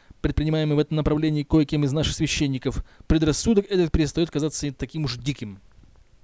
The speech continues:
В былые времена на островах наряду с многоженством было еще распространено и многомужество. Иная аристократка держала до шести мужей.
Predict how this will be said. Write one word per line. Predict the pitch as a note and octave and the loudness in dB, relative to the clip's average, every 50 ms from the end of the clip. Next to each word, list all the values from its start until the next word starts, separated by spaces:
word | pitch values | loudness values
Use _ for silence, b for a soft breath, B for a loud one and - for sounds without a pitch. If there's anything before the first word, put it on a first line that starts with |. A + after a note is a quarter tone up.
| _ - - - - - _ _ _ _ _ _ _ _ _ B B B B B B B B - | _ -20 -20 -20 -20 -20 _ _ _ _ _ _ _ _ _ B B B B B B B B -8
В | C3 B2 | 0 2
былые | E3 E3 F3 F3+ E3+ D3+ | 4 6 6 6 6 4
времена | D3 D#3+ D#3+ D#3+ F3+ F3+ D#3+ C#3 | 2 2 2 0 0 0 -2 -2
на | C#3 C#3+ C#3+ | -2 -2 -2
островах | C3+ - - - D3 D#3 E3 D3+ - | -2 -4 -4 -2 0 0 0 0 -2
наряду | A#2+ B2 C3+ C#3 C#3 E3 D#3+ | -2 -4 -4 0 2 2 2
с | - - | 2 0
многоженством | B2+ C3 C#3 C#3+ C3+ C#3 F#3+ F3+ - - - C3 A#2+ A#2 | -4 -2 0 0 2 2 2 2 0 -2 -4 -4 -4 -2
было | B2 D3 E3 E3 D3+ C#3 b b b b b b b b | -2 0 0 2 0 0 b b b b b b b b
еще | C#3 - - D#3 | -8 -6 -4 -4
распространено | D3 - - - - C#3+ C#3+ D3 D3+ E3 E3 | -4 -2 -4 -4 -4 -4 -4 0 0 0 -2
и | F3 - E3+ | -2 -2 -2
многомужество. | D#3 D#3 E3 E3+ D#3+ F3+ G3 A3+ G3 C#3+ B2+ B2 - - G#2+ G2+ G#2 - - - _ _ b b b b b b b b | 0 0 0 -2 -2 -2 0 0 0 0 0 -2 -4 -10 -14 -16 -16 -18 -20 -20 _ _ b b b b b b b b
Иная | - C3 C#3+ D3+ D#3 D#3+ | -4 -2 0 0 0 0
аристократка | D#3 F3 D#3 C#3+ - - D3+ - D3+ D#3+ - - E3+ | -2 -2 -2 -2 -2 -4 -4 -2 -2 -4 -2 -4 -2
держала | D3+ C#3+ C3+ A#2+ D#3 E3 D#3 | -2 -2 0 0 0 0 0
до | D3 | 0
шести | C3+ C#3 - - - F3+ | -2 -2 -6 -4 -2 0
мужей. | G3 E3+ E3 C3 G#2+ - | 2 2 2 0 -2 -4